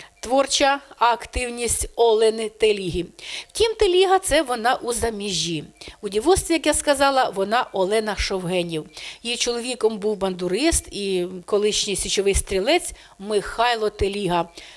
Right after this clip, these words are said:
Власне кажучи, це була настільки гармонійна пара, що коли, е, прийшло гестапо арештовувати Олену Телігу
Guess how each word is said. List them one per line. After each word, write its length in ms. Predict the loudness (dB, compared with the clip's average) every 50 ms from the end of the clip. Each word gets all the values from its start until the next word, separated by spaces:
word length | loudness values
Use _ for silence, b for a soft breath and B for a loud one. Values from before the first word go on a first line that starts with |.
| B B B
Власне 400 | 0 0 2 2 2 0 0 0
кажучи, 600 | 4 4 4 4 4 2 -2 0 2 2 2 0 0 -12 -20 _ _ _ _ _ _ _ _ _ _ _ _ -20 -20 B B B B B B B B B B B B B B _ _
це 120 | -2 -2 0
була 380 | 2 4 4 4 4 4 2 0 B B B
настільки 580 | -2 -2 0 0 0 -2 0 0 0 0 0 0
гармонійна 580 | 0 0 -2 -2 -6 -6 -6 -6 -4 -4 -6 -6 _
пара, 360 | -2 0 0 0 0 -4 -6 -8 -12 _ B B B B B B
що 200 | B 0 0 0
коли, 460 | 2 2 2 2 2 2 2 0 0 -2 -12 -10 -6
е, 180 | -4 -4 -4 -4
прийшло 380 | -4 -2 -2 -2 2 2 0
гестапо 460 | 0 2 -2 -2 0 0 -2 0 0 -2
арештовувати 720 | -2 0 0 0 0 0 0 2 2 2 2 2 2 0
Олену 260 | 0 0 0 -2 -2
Телігу 520 | -2 -2 -2 2 2 0 0 0 -2 -2